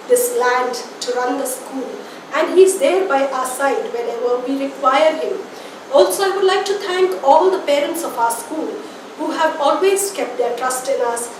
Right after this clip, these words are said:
sending their children to our school. It is,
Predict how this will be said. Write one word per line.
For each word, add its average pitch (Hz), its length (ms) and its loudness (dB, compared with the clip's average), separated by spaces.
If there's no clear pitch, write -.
sending 359 540 4
their - 260 0
children 381 520 -4
to - 180 -2
our 254 200 2
school. - 560 -4
It 277 160 -2
is, - 580 0